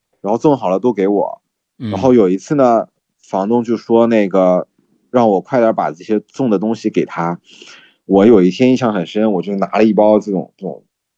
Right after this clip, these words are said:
Speaker 1: 反正就是茄子呀、什么辣椒啊，这种东西，然后就去他家找他。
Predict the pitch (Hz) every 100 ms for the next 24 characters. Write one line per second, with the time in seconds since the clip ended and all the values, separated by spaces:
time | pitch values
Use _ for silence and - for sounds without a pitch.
0 | _ _ - 76 92 101 92 - - 82
1 | 95 107 104 92 98 98 107 - 92 104
2 | 107 104 95 95 98 92 95 98 95 85
3 | 87 92 98 90 _ _ _ _ 127 123
4 | 139 135 - - 87 82